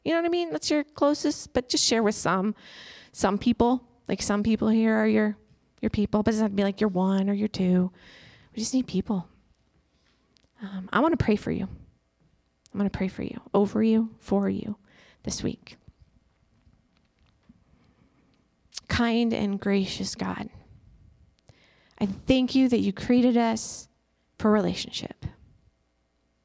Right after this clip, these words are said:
We see that we are not always naturally good at it. And we ask for your,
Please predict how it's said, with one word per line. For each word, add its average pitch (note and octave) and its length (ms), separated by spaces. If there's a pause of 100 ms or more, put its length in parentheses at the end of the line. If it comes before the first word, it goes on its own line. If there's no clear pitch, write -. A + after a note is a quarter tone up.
(840)
We F#3+ 120
see B3+ 640 (480)
that G3+ 360 (180)
we G#3 220
are F#3+ 80
not F#3+ 200
always G3 640 (120)
naturally G#3+ 500
good F#3 300
at - 120
it. - 240 (840)
And G3+ 100
we G3 120
ask F#3 320
for A#3 120
your, A3+ 680